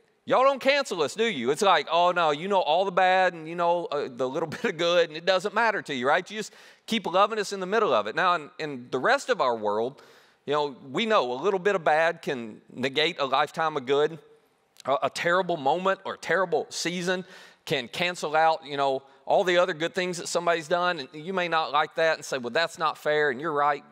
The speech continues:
but life isn't fair, okay? So we just <laughs> gotta move on, 'cause that's just, that's just the way it is. But man, if you moms, you demonstrate unconditional love, you demonstrate what free forgiveness looks like in such a great, great way. And I think all of us would agree,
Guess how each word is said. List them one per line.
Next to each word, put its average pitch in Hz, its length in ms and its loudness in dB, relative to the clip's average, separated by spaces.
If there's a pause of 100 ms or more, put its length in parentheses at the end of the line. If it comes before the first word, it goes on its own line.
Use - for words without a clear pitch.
but 107 240 -6
life 143 300 0
isn't 127 220 -10
fair, 87 280 -2
okay? 113 260 0
So 127 160 -10
we 135 80 -8
just 139 180 -10
<laughs> - 60 -2
gotta - 140 -6
move 151 240 -2
on, 101 240 -2
'cause 117 100 -10
that's 165 180 0
just, 190 200 -6 (340)
that's 180 160 0
just 233 220 -2
the 190 60 0
way 165 240 2
it 127 100 0
is. 113 320 -2 (320)
But 151 160 0
man, 165 340 0
if 156 220 -2 (500)
you 190 160 -6
moms, 180 460 0
you 156 80 -14
demonstrate 170 680 -2
unconditional 147 680 -6
love, 110 260 0
you 147 100 -16
demonstrate 185 560 -2
what 143 360 -2
free 190 400 -2
forgiveness 160 680 -4
looks 123 260 -8
like 139 300 0 (500)
in 143 180 -4
such 165 360 -4
a 156 100 -2
great, 147 320 -2
great 135 260 -2
way. 165 200 2
And 156 80 2
I 196 60 2
think 208 180 -4
all 196 160 4
of 165 80 -8
us 151 100 -8
would 160 140 -4
agree, 180 400 -2